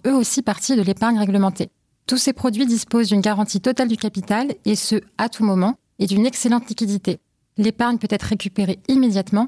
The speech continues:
et à tout moment. Le livret A bénéficie d'un taux de rendement de trois pour cent par an, au moins jusqu'en janvier deux mille vingt-cinq. Il est exonéré d'impôts sur le revenu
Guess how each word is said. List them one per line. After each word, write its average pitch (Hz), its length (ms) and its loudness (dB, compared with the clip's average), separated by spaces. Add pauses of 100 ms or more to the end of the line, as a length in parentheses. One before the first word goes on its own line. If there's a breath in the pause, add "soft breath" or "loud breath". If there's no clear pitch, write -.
(160)
et 196 80 0
à 185 80 0
tout 254 120 -2
moment. 202 300 2 (340)
Le 208 120 4
livret 240 340 2
A 240 80 2
bénéficie 208 540 0
d'un 185 140 0
taux 247 160 0
de 233 80 2
rendement 202 340 2
de 175 80 0
trois 180 240 -4
pour - 160 -4
cent 202 120 0
par 180 200 -2
an, 226 100 0 (140)
au 247 100 2
moins 254 160 4
jusqu'en 202 320 -2
janvier 196 220 2
deux 214 80 2
mille 202 160 2
vingt-cinq. 185 560 -4 (280)
Il 190 140 0
est 190 140 -2
exonéré 226 420 2
d'impôts 190 300 0
sur 196 160 -2
le 180 80 2
revenu 175 480 2